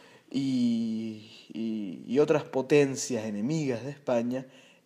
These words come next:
esta leyenda negra. La leyenda negra era que España era simplemente un desastre. Este, buscaba de alguna manera, eh, hablar mal de, de lo que, de, de la su-, de,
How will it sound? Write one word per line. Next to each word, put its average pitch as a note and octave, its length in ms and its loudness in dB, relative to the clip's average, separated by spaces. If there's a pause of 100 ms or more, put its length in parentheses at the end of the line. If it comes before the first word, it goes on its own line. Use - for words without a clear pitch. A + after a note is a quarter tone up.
(160)
esta - 760 4 (140)
leyenda D3 560 6
negra. G2 380 0
La C3+ 140 0
leyenda F#3 420 8
negra F3 380 8
era D3+ 260 4
que B2 80 -2
España C3+ 520 0
era B2 260 4
simplemente G#2+ 440 -4
un A2+ 140 0
desastre. B2 720 2 (560)
Este, A2 1000 -2 (380)
buscaba D#3 540 8
de D#3 120 8
alguna C#3+ 340 4
manera, C#3 640 4
eh, C#3 200 -2
hablar E3 640 8
mal C#3 640 10
de, G#2+ 240 0
de A2 160 -2
lo A2 160 -2
que, G#2 560 -6 (720)
de, A2+ 380 -2
de A#2+ 140 -2
la A#2+ 180 0
su-, - 280 -10
de, A#2 160 -2